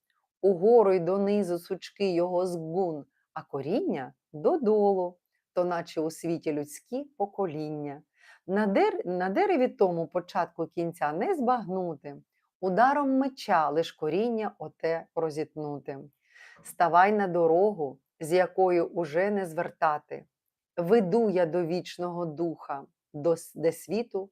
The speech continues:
початок. Без гордості і без принижень, без вигоди й цілі у царство найвищого атмана входять прозрілі.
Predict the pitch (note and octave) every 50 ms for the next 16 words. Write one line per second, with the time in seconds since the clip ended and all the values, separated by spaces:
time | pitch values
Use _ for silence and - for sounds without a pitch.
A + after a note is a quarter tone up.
0 | _ _ C#3+ - _ - - C#3 C#3 C#3 - - - - _ _ _ _ _ _
1 | _ _ - - - - - - - - D#3 G#3+ A#3 G#3 F#3 F3+ G3 G3 G3 G3+
2 | G3+ F3 F#3 F#3 - - - F3+ - - G3 A3 G#3 F3+ F#3+ F#3 - - F3+ F3
3 | F3 E3 E3+ F#3+ G3+ G3+ F3+ F3+ E3+ E3 D#3 D3 F3 E3 D3+ D3 F3 G#3+ A3 G#3+
4 | F#3 F3+ E3+ D#3 D#3+ E3 D3 - - - - - A#3 A#3+ A#3+ G#3 G3+ - - _
5 | - G3 G3+ - - - C#4 C#4+ C#4+ C4 - - A#3+ A#3+ A#3 A3+ A3+ G#3+ F#3 F3+
6 | G#3+ G#3+ G#3+ - - A3 G3+ G3 G3+ - - _ - F3+ F3 E3+ F3 _ - D3
7 | D3 D3 C#3+ C3+ - - _ _ _ _ _ _ _ _ _ - - - C#3+ D3+
8 | F3 G#3+ G#3+ G3 F#3+ F#3+ F#3 _ _ _ _ _ _ _ _ D3+ D3 D3 C3+ C#3
9 | C#3+ C#3+ D3 C#3+ C3+ C3 C3+ C3+